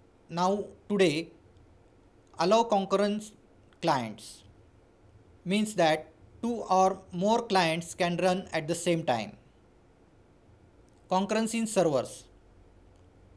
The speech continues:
An iterative server can process only one request at a time. It receives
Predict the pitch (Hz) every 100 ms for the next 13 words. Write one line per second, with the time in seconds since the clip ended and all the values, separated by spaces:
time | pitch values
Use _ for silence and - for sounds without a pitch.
0 | - - - - - _ _ _ _ _
1 | - 202 220 - 254 262 254 226 208 165
2 | 156 - - _ _ _ _ _ - 190
3 | 180 175 202 202 175 165 - 185 190 202
4 | 190 214 196 - 165 165 - 147 151 127
5 | 107 95 - _ _ _ _ _ _ _
6 | _ _ _ - 156 180 180 220